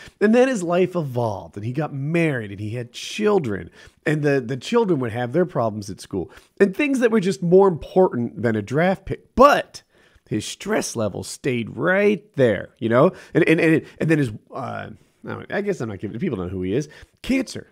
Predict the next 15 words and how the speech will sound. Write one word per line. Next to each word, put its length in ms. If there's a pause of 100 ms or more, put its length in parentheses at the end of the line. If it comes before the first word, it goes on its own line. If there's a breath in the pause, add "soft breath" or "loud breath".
(140)
hit 180
the 80
family, 520 (100)
right? 380 (280 soft breath)
Now 240
he 140
has 160
some 360
real 260
genuine 500
shit 240
to 60
get 160
stressed 380
about. 360